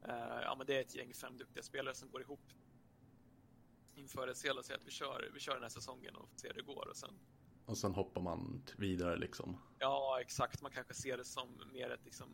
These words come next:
Speaker 1: någonting för den egna karriären, att spelar man br-, bra i S E L så kan man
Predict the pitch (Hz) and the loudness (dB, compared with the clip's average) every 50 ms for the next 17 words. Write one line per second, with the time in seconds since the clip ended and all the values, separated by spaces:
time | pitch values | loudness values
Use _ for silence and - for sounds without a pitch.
0 | - - - - - - - 127 127 123 - 123 123 - 131 127 123 127 127 - | -14 -16 -14 -12 -12 -12 -12 -12 -12 -10 -10 -8 -4 0 0 0 0 -2 -4 -2
1 | - - 127 131 131 131 127 127 123 123 120 123 - - - - 131 127 127 127 | 0 2 2 6 6 8 8 8 8 6 4 0 -2 -2 -4 -4 -4 -4 -4 -4
2 | 127 127 143 - - - - - - - - - 135 131 127 127 127 127 127 - | -6 -6 -8 -8 -10 -14 -20 -20 -20 -14 -8 -4 -2 2 2 4 2 2 0 4
3 | - 135 131 127 127 - - 131 123 - - - - - - - - - - - | 4 4 4 4 0 -8 -10 -12 -16 -18 -20 -20 -20 -20 -20 -20 -20 -20 -20 -20
4 | - - - - - - - - 147 131 131 - - 135 | -20 -18 -18 -20 -20 -14 -4 -2 -2 0 0 -4 -6 -6